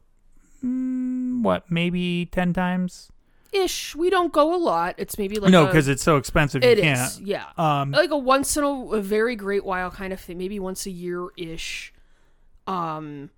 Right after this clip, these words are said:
Speaker 1: But what you notice
Speaker 2: But I, I would, like, as soon as I, I, I have a certain expectation, right?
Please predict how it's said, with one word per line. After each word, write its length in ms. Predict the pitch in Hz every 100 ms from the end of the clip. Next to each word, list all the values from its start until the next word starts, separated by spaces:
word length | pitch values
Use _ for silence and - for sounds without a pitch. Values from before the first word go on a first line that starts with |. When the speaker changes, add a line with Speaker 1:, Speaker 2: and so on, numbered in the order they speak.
| _ _ _ _ _
Speaker 1:
But 220 | 165 165
what 180 | 165 180
you 120 | 185
notice 680 | 175 185 220 220 165 - -
Speaker 2:
But 200 | 214 254 240
I, 220 | 262 -
I 260 | 233 254
would, 300 | 240 240 233
like, 260 | - 214 190
as 80 | 190
soon 240 | - 285
as 160 | 330 269
I, 400 | 262 233 233 202
I, 140 | 196 175
I 40 |
have 180 | 196 202
a 40 | 190
certain 400 | - 254 240 254
expectation, 960 | 208 - 185 165 - 147 123 147 123 -
right? 380 | 190 190 190